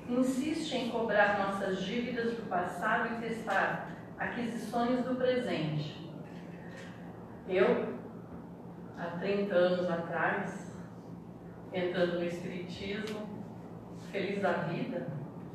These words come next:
primeira filha, e me deparo,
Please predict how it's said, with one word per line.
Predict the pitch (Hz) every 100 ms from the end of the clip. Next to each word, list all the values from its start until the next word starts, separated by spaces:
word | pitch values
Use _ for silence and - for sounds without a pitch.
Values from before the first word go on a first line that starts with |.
| - - - -
primeira | 175 180 175 175
filha, | - 220 220 170 - - - - - - - - - - - - - - - - - - - - - - -
e |
me | 247 262
deparo, | 269 262 185 175 165 156